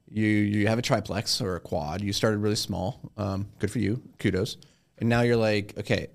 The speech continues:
I got my feet wet. I understand I've been managing this thing myself, kind of, you know, living in the property."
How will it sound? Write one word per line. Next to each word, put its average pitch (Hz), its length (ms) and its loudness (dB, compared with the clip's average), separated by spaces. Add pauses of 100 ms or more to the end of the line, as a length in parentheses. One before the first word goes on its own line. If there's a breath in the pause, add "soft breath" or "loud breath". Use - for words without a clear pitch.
(280)
I 104 60 -8
got 131 120 2
my 170 80 4
feet 151 240 2
wet. 143 460 4
I 110 80 -4
understand 127 400 2
I've 107 80 0
been 110 100 0
managing 117 400 2
this 120 120 0
thing 117 220 0
myself, 135 580 2
kind 107 180 -2
of, 101 200 -4
you 101 100 -6
know, 95 80 0
living 101 300 0
in 107 60 0
the 117 60 -2
property." 107 540 -2